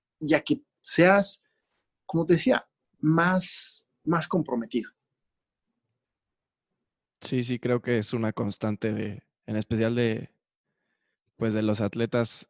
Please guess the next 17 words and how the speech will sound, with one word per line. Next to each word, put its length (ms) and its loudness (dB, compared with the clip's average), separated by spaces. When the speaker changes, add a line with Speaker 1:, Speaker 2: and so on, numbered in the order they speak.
Speaker 2:
olímpicos, 680 -4
como 180 -2
es 60 -4
tu 120 -6
caso, 460 0
y, 340 -6
y 220 -4
atletas 400 -2
en 100 -6
general. 400 -4
Justo 240 -4
el 60 2
otro 200 -2
día 180 0
leía 260 0
un 100 2
libro 380 0